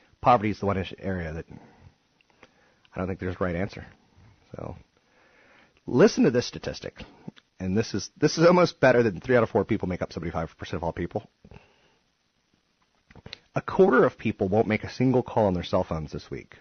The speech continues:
I love that. Um, because I'm, I'm one of 'em. I, maybe I'll make a call or two. But you would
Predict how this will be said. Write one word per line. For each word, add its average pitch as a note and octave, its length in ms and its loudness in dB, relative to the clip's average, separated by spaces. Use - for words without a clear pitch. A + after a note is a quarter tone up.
I D3+ 100 6
love D3 320 6
that. D2 280 -6
Um, G2 500 2
because C#3 340 4
I'm, D3 300 4
I'm C#3+ 180 4
one E3 160 8
of - 100 0
'em. C#2+ 160 -14
I, A2+ 260 -6
maybe F#3+ 360 4
I'll G3 80 8
make D#3+ 180 2
a - 40 -16
call A#2 240 2
or G2+ 40 -2
two. - 280 -8
But C3 160 -2
you G3 180 4
would F#4 200 4